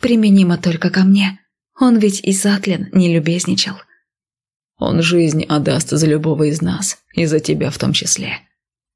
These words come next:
Ласса тяжело вздохнул, беря эмоции под контроль. "Он верит, что пес, и не пойдет против семьи. Но да, порой он бывает жесток,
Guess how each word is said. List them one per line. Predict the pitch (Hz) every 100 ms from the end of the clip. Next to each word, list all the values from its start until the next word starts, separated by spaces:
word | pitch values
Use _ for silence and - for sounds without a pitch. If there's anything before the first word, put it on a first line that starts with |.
| _
Ласса | 247 226 190 190
тяжело | 185 170 165 160
вздохнул, | 160 175 - 185 185 190 - _ -
беря | 233 208 202
эмоции | 185 175 170 165 175
под | 165 156
контроль. | 160 160 - 190 - _ _ _ _ _ _
"Он | 170 165
верит, | 151 156 139 170
что | - 147
пес, | - - 190 - - _ _
и | - 165
не | 165
пойдет | 165 165 151 156 -
против | 147 131 -
семьи. | - 127 - - - _ _ -
Но | 165 160
да, | 147 180 - - - -
порой | 165 151 151 - -
он | 165
бывает | 160 147 151 151
жесток, | 160 156 - - - -